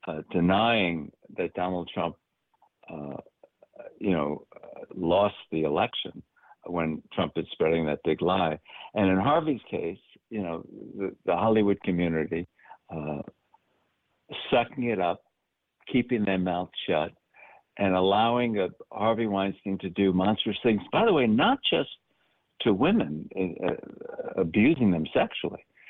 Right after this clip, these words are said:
but he was abusing people, uh, as I did, as I described in my two thousand New Yorker profile of him. He was abusing people in Hollywood regularly and getting away with it, and abusing people who work for him, throwing ashtrays at them,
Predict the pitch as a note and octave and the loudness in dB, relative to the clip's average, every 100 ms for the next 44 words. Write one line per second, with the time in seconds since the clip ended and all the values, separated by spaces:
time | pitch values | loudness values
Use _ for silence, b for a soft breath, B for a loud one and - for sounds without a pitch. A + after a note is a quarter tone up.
0 | B B D#3 D3 A#3+ G#3 C#3 - F#3 A3+ | B B 2 4 4 4 2 4 2 4
1 | F#3+ B2 D3 D3+ C#3+ B2+ - B B A#2+ | 2 2 0 0 0 -4 -4 B B -2
2 | B2 - A2+ A2 A2 B2+ B2 - A2 G2+ | 0 2 2 2 2 2 0 0 0 2
3 | G2 F2+ - A2 A2+ G2 F2 F2+ - G#2+ | 0 0 0 2 2 0 -2 -2 -2 0
4 | F#2 F2 F2+ F2 E2+ D#2 - B2 - - | 0 0 0 2 0 0 -2 0 0 -4
5 | - C#3+ - - _ B B B B G#3 | -8 -10 -20 -20 _ B B B B 6
6 | A3+ F3 - C4 G3 D#3 G#2 - G#2+ F#2+ | 6 6 6 6 6 4 2 0 0 -2
7 | F2 - _ _ _ - G2 F2+ B2 D3+ | -4 -8 _ _ _ -2 2 2 2 2
8 | C#3 G2 F#2+ A2 F3 G#2+ F#2+ G#2 G#2+ D3 | 4 4 2 2 2 2 2 2 4 4
9 | D#3 E3 C3+ C3 G#3 A#3+ - - B B | 4 4 2 2 0 -2 -8 -20 B B
10 | B A#2 A2+ C3 E3+ D#3 D#3+ E3+ F3 E3 | B 4 4 6 4 4 2 0 0 2
11 | D#3 D#3+ A3 - D2+ A#2+ - _ _ B | 2 2 0 -2 -6 -6 -14 _ _ B
12 | B - - C3 D3+ D3+ D3 E3 - - | B -6 2 4 4 2 0 -2 -4 -8
13 | E2 D2+ E2 D2+ D2+ D#2 C#2+ | -8 -8 -10 -12 -12 -16 -16